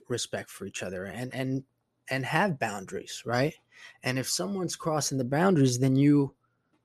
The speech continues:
try to communicate with that, you know? Try to communicate about that. Try to find a common ground. And if it's not possible to find a common ground, if it,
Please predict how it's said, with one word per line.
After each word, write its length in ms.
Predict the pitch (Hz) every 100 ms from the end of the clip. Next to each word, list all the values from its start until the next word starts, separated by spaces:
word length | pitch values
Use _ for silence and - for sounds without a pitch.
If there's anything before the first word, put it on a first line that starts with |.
| _ _ _ _ _
try 200 | - 147
to 80 | 127
communicate 680 | 127 143 147 175 165 104 98
with 140 | - -
that, 240 | 78 73 - _ _ _ _ _
you 140 | 123
know? 280 | 120 117 139 - _
Try 200 | - 151
to 80 | 151
communicate 640 | 151 156 151 156 - 120
about 360 | 90 - 58 -
that. 220 | - - _ _ _ _ _
Try 220 | - 147
to 60 | 147
find 300 | - 147 139
a 40 |
common 420 | - 143 135 135
ground. 340 | 123 135 135 98
And 120 | 131
if 140 | 135
it's 240 | 151 - -
not 500 | 120 113 123 156 190 - _ _ _ _ _ _ - - _ _ _ _
possible 580 | 160 190 220 165 123 110
to 80 |
find 300 | 107 123 113
a 40 | 110
common 360 | - 113 107
ground, 380 | 107 104 107 131
if 140 | 127 -
it, 120 | 127